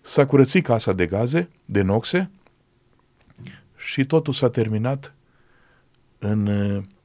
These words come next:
într-un fel, abrupt și ciudat cum au apărut problemele. Tot la fel de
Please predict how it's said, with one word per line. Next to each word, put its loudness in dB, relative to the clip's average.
într-un -2
fel, 4
abrupt 4
și -10
ciudat -2
cum 0
au 2
apărut 0
problemele. -4
Tot 2
la 2
fel 2
de -2